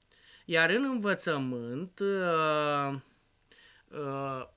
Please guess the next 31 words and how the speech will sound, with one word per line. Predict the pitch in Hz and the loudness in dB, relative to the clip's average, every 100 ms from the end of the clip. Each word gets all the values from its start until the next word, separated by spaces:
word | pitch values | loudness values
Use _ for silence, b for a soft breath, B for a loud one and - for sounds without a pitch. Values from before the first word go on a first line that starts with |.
| _ _ | _ _
acum | - 139 - 180 170 | -4 -4 -4 -4 -2
vreau | 147 151 | 0 -2
să | 147 | -2
vă | 143 135 | -4 -6
spun, | - 143 151 175 | -6 -6 -6 -4
uh, | 165 151 | -4 -4
se | - 151 | -2 -2
dau | 143 151 160 | 0 0 -2
niște | 160 151 165 | -2 -4 -2
cifre | 143 - 151 156 | -4 -4 -4 -4
care | 143 139 | -2 0
aparent | 135 - 135 147 165 135 - | -2 -2 -2 0 -2 -4 -8
sunt | - 139 135 - | -8 -4 -4 -6
în, | 127 127 | -6 -6
uh, | 127 123 117 113 110 113 110 101 | -6 -8 -8 -10 -12 -14 -14 -10
sunt | - 139 127 | -6 -4 -2
mari, | 120 120 123 170 226 _ b b b b | -2 -2 0 0 -2 _ b b b b
va | 143 151 151 | -2 2 4
ajunge | 147 151 220 208 | 2 2 0 0
undeva | 214 170 151 131 151 | 0 0 -2 -2 0
la | 180 151 | 0 -2
patru | - 147 180 180 | -2 -2 -2 -2
mii | 160 175 | -4 -2
șase | 175 170 160 156 | -2 -2 -2 -4
sute | 165 160 165 | -8 -2 0
optzeci | 143 131 165 175 - - - | 0 -2 -2 -2 -2 -4 -4
câștigul | 135 - - 147 147 143 | -6 -6 -6 -8 -4 -4
mediu | 131 123 117 113 123 110 113 151 208 - _ b b b b b _ - | -2 -2 -4 -8 -10 -8 -6 -6 -6 -10 _ b b b b b _ -2
pentru | 151 160 165 175 | 0 0 -2 -4
învățământul | 156 151 147 143 170 190 170 170 | 0 -2 -2 -2 -2 -2 0 2
auxiliar. | 170 165 - 160 156 165 170 127 - | 2 0 -2 -2 -2 2 4 4 -2